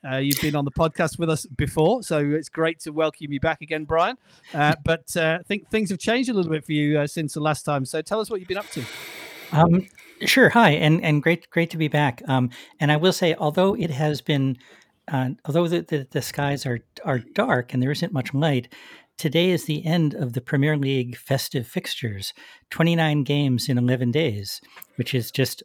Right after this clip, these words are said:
Speaker 2: you know, um, amazing, which is, it, it's wonderful. Um, and I have, uh, I ha-, I, I actually got a sort of a wonderful, this, is this good news? Uh, shock this morning when I got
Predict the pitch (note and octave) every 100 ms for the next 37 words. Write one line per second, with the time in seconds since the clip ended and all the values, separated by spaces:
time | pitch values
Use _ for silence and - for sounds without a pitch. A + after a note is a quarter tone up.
0 | _ D#3 B2 A2+ A2+ - _ _ - A2+
1 | A2 - - - - B2+ C3+ D3 - B2
2 | E3+ - - C3+ - C3 - - B2+ -
3 | B2+ C3+ C#3+ D#3 - A#2 C#3 - C#3 B2+
4 | B2+ - - - - _ - C#3+ C3 -
5 | C3+ C3 C#3+ C#3 - C#3 B2+ A#2+ _ -
6 | B2 B2 _ - E3 - D#3+ F3 F#3 D3
7 | D3+ - D3 B2+ C3+ B2 D3 E3 - B2+
8 | C#3 - A#2 E3+ B2+ G#3 - A3 G3+ A3
9 | C4+ - - - - - C3+ - D#3+ D#3
10 | - D3 C#3 C3 B2 A#2+ A#2 B2